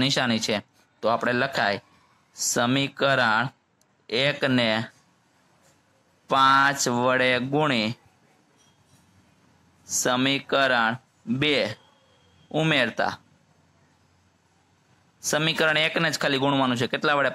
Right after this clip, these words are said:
પાંચ વડે. એટલે પચું પચું પચીસ એ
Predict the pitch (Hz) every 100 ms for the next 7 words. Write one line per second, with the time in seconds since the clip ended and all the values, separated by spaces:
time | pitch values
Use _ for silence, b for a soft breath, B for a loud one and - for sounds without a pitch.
0 | 147 135 127 104 90 _ _ _ _ 113
1 | 113 131 139 156 - 127 - 135 151 160
2 | _ _ - 131 123 139 143 147 - 147